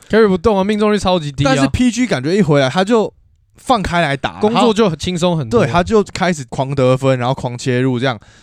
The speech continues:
Speaker 2: 所以我觉得他们会是西区黑马欸。
Speaker 1: 我觉得会是一支，好，勉强可以说难缠的球队，但我不觉得有到黑马。就是你真的要去比到勇士队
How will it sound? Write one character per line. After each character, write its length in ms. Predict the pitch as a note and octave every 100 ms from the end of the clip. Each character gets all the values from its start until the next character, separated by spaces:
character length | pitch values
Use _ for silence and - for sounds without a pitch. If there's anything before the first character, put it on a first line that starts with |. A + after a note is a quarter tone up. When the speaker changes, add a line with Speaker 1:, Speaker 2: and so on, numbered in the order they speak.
| _
Speaker 2:
所 120 | - D4
以 60 |
我 120 | G3+
觉 160 | C#3 C3
得 100 | C#3+
他 120 | F#3+
们 160 | G3+ D#3 _ _
会 220 | - A3
是 160 | F#3+ G#3+
西 200 | - F3+
区 180 | F3 D3+
黑 200 | C3+ C3+
马 200 | G#2+ -
欸。 180 | - _ _ -
Speaker 1:
我 100 | E3+
觉 120 | G3
得 40 | C4
会 220 | D4+ C4+
是 220 | - B3+
一 80 | B3
支， 420 | - A#3 A#3+ A#3 _ _
好， 220 | - C3+ B2
勉 260 | C#3+ G3
强 300 | G#3 G3 C#3
可 100 | E3+
以 80 | F3+
说 260 | D#3 E3 E3+
难 240 | C3 A#2+
缠 220 | C3 A#2
的 80 | A2+
球 200 | A#2 A#2
队， 80 | A#2
但 160 | E3 C#3+
我 120 | A2+
不 100 | C#3
觉 160 | C#3+ A#2+
得 80 |
有 180 | A2 G2+ -
到 340 | C#3 B2+ A2+ - _ _ _
黑 260 | - E3 E3+
马。 320 | D#3+ A2 G2+
就 140 | E3
是 60 | E3+
你 180 | C#3 B2+
真 160 | D3+
的 60 | F#3+
要 120 | F#3
去 140 | F3+ F#3+
比 300 | - C3 B2
到 220 | E3+ D#3+
勇 220 | C#3 A2+
士 280 | - F3 E3
队 340 | E3+ E3 C3+